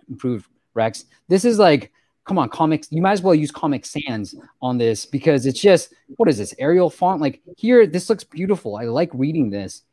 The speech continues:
And for yours, it's, it's kind of like, all right, um, what am I, a typewriter or something? And I don't like this autoplay at all. Like, let me,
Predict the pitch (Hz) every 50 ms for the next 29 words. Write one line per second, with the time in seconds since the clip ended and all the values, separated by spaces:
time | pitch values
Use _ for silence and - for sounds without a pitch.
0 | _ _ _ _ - 135 139 123 - - 160 147 143 190 233 247 196 151 139 147
1 | 175 196 196 - - - _ _ _ _ _ _ _ - 196 - _ _ _ _
2 | _ - 160 151 - - - - - _ _ _ _ _ _ _ 160 151 - -
3 | 220 220 214 196 202 190 - - - 208 214 180 180 190 190 - - _ 147 143
4 | 131 156 190 185 147 107 92 - - - 143 151 - 196 196 208 220 226 226 226
5 | 214 240 220 220 220 247 233 226 202 - _ _ _ _ _ 185 190 190 190 170
6 | 208 226 233 180 180 190 180 180 - 151 - - 139 147 147 139 123 - - 135
7 | 131 - - _ - 160 151 139 135 147 135 104 101 104 107 104 - 110 110 135
8 | 160 156 175 175 180 175 180 180 175 170 151